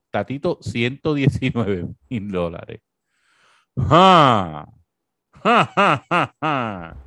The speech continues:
El alcalde de Villalba tiene doscientos setenta y ocho dólares con sesenta y cinco centavos. Puedo decir sin temor, ¿verdad?, a que piensen que lo estoy ridicu-, ridiculizando, que tiene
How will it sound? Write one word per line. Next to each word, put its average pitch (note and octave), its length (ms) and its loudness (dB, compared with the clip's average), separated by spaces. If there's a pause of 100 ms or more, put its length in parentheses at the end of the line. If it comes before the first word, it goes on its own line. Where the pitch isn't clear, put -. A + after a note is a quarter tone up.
(600)
El D#3+ 240 2
alcalde F3 580 0
de F#3+ 320 2
Villalba F#3+ 580 0 (1600)
tiene A#2 240 -14
doscientos A2 580 -8
setenta A#2+ 380 -8
y A2+ 40 -4
ocho G#2 240 -8
dólares G#2 300 -8
con B2+ 120 -14
sesenta G2+ 360 -16
y D#2 40 -14
cinco D#2+ 260 -12
centavos. D#2 580 -8 (680)
Puedo F#2+ 320 -2
decir G#2+ 360 -2
sin F#2 240 -10
temor, E2 420 -4 (200)
¿verdad?, F2+ 400 -8
a E2 160 -12
que D2+ 400 -10 (460)
piensen F2+ 280 -8
que F#2 120 -6
lo F2 60 -4
estoy F2+ 180 -6
ridicu-, F2+ 260 -6
ridiculizando, F#2 720 -2
que F#2 80 -6
tiene G#2+ 340 -4